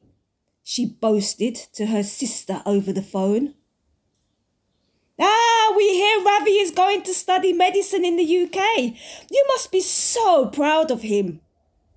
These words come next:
the uncle said. "Proud? I expect nothing less from him. I near on sacrificed my life for him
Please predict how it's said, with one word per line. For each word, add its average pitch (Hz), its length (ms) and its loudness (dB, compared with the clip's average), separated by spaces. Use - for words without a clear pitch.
the - 140 -12
uncle 196 360 -2
said. 196 460 -2
"Proud? 440 500 2
I 339 140 0
expect 320 400 0
nothing 359 360 0
less 370 340 0
from 311 240 2
him. 240 420 0
I 311 120 2
near 339 300 4
on 320 120 2
sacrificed 349 800 0
my 339 180 2
life 370 380 2
for 320 220 2
him 214 380 0